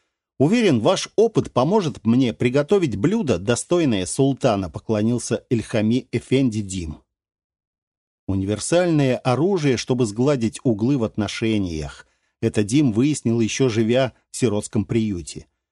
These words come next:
Пара ласковых слов, и тучная повариха расплывалась в улыбке, когда сухощавый низенький мальчишка протягивал тарелку.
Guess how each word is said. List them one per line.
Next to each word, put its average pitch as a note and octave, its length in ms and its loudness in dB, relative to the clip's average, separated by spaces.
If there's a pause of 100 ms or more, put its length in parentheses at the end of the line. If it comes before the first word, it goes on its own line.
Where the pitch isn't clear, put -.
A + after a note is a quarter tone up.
(160)
Пара F#3 420 2
ласковых E3+ 560 0
слов, F#3+ 460 2
и D3 120 0
тучная E3 600 -2
повариха D#3 540 0
расплывалась A#2 720 -2
в G#2 60 -2
улыбке, D#3+ 600 0 (280)
когда A2+ 320 2
сухощавый D#3 760 0
низенький E3 540 0
мальчишка C#3 580 -2
протягивал A#2 640 -2
тарелку. G2+ 760 -4